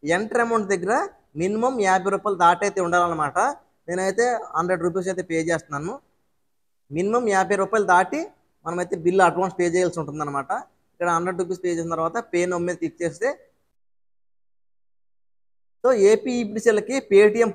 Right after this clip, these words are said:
పార్ట్నర్ కాబట్టి మనకి ఇక్కడ డైరెక్ట్గా Paytm-లో పే చేయాలనుకుంటే కనుక Paytm-లో పే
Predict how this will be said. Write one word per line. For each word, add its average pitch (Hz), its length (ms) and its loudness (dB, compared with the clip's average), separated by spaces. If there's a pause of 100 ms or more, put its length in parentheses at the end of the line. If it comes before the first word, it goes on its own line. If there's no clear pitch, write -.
పార్ట్నర్ 190 400 4
కాబట్టి 180 340 -4 (360)
మనకి 175 200 -6
ఇక్కడ 190 160 0 (200)
డైరెక్ట్గా 190 420 2 (100)
Paytm-లో 185 460 2
పే 175 120 0
చేయాలనుకుంటే 165 520 -2
కనుక 151 160 -10 (500)
Paytm-లో 180 460 2 (260)
పే 175 80 2